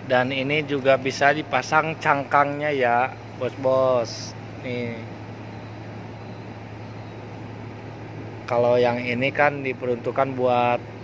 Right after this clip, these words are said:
ngeratain aspal, ibaratnya jalan. Kalau yang pakai cangkang itu buat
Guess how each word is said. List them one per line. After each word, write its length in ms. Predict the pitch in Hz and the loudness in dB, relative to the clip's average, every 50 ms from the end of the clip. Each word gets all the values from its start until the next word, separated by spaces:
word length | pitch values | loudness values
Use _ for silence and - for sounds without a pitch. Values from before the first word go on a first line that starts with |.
| - - - - - - - - - - - - - 131 | -14 -12 -12 -12 -12 -12 -12 -14 -14 -14 -12 -12 -4 0
ngeratain 800 | 131 123 120 120 117 - 123 117 117 117 120 123 123 123 120 - | 2 4 4 4 2 2 0 2 2 4 2 2 2 2 0 0
aspal, 960 | - 117 113 - - - - 120 117 117 117 120 120 120 120 120 120 120 113 | -2 -4 -4 -4 -8 -4 0 2 4 4 4 4 4 4 4 4 2 0 -2
ibaratnya 480 | 113 110 117 113 107 110 113 113 110 110 | -4 -6 -6 -6 -6 -6 -8 -8 -4 -2
jalan. 400 | 113 110 110 113 113 117 117 120 120 117 - - - - - - - - - - - - - - - - - - | 0 0 0 0 0 -2 -2 -4 -8 -10 -12 -14 -14 -14 -14 -14 -14 -14 -14 -14 -14 -14 -14 -14 -14 -14 -2 4
Kalau 160 | 131 127 127 127 | 6 8 10 10
yang 240 | 127 127 123 120 | 10 8 6 4
pakai 240 | - 120 - 135 123 113 - | 0 0 0 0 0 0 0
cangkang 400 | 131 127 120 113 - 127 123 127 | 0 -2 0 -2 -2 -2 -2 -2
itu 320 | 127 120 - - 147 147 | -4 -6 -4 -4 -4 -2
buat 240 | 139 127 120 117 | 2 2 2 2